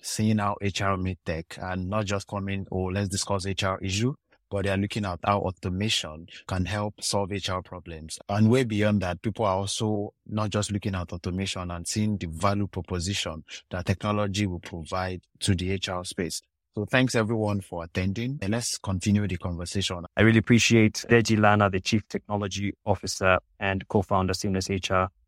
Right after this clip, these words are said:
Speaker 2: which is a cloud H R software company helping African businesses become more productive and successful through the use of world-class technology. Leon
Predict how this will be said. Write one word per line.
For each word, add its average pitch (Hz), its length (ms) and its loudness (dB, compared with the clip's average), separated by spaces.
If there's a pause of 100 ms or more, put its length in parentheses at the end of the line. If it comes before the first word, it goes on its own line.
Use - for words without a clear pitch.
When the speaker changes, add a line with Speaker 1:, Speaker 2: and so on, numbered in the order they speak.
Speaker 2:
which 101 200 0
is 92 80 2
a 87 80 2
cloud 120 340 4
H 107 220 2
R 98 120 4
software 95 420 -4
company 98 460 -6
helping 214 360 -2
African 92 500 -6
businesses 107 560 0 (200)
become 95 500 2
more 107 220 8
productive 98 560 2
and 92 100 -4
successful - 680 0 (320)
through 101 140 4
the 92 80 6
use 101 300 4 (260)
of 90 120 -2
world-class 98 800 6 (300)
technology. 98 640 0
Leon 117 460 6